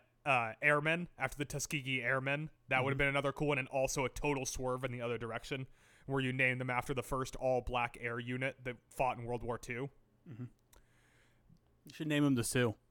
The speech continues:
Speaker 1: They really, <laughs> the Sioux are so fucking good. <laughs> They really, like, and, you know, it's, some of it you have to assume that Dan Snyder's not exactly a creative man, but they really went Madden created a team.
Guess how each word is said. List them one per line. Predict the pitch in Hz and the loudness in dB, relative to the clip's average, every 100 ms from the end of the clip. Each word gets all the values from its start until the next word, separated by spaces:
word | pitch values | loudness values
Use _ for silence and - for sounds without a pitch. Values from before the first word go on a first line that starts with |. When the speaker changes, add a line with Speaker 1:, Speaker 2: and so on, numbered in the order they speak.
| _ _ _ - | _ _ _ -4
Speaker 1:
They | 180 226 | 2 2
really, | 160 269 370 311 - _ _ | 2 0 0 -4 -8 _ _
<laughs> | _ _ _ | _ _ _
the | - 123 143 - | -10 -10 -12 -6
Sioux | - 269 | -4 -2
are | 285 | -4
so | - 131 | -4 -4
fucking | - 131 - 110 | -2 -4 -6 -10
good. | 98 120 151 - _ _ - - | -8 -8 -10 -18 _ _ -20 -10
<laughs> | - - - - - - _ _ - - - - - | -8 -8 -14 -18 -20 -20 _ _ -20 -20 -20 -18 4
They | 156 | 6
really, | 233 165 240 359 330 - - _ - - - - - | 6 4 2 2 0 -4 -16 _ -20 -20 -20 -20 -6
like, | - 208 - | 2 2 4
and, | 185 214 190 - | 4 4 2 -6
you | 175 185 | 0 4
know, | 151 147 - - - - _ - | 4 2 -6 -20 -20 -20 _ 2
it's, | 175 147 - - - | 2 2 -4 -14 -14
some | - 196 | 0 2
of | 170 | 4
it | 160 - | 4 4
you | 151 | 4
have | 143 | 4
to | 151 | 2
assume | 135 147 131 | 2 0 -2
that | 120 | 2
Dan | 135 127 | 2 2
Snyder's | 151 123 127 | 0 0 0
not | 139 120 | 0 0
exactly | 117 127 120 | 0 -2 -2
a | 120 | -6
creative | - 127 120 120 104 | -4 -2 0 -2 -4
man, | 110 104 117 - - - - | -10 -10 -10 -12 -18 -8 0
but | 160 | 4
they | 185 | 4
really | 180 247 | 4 2
went | 233 180 160 117 123 | 4 4 4 0 -8
Madden | 127 139 147 156 151 | 0 8 8 8 2
created | - - 139 131 127 | -4 -2 2 4 4
a | 123 | 0
team. | - 131 120 123 | -2 -2 -2 -6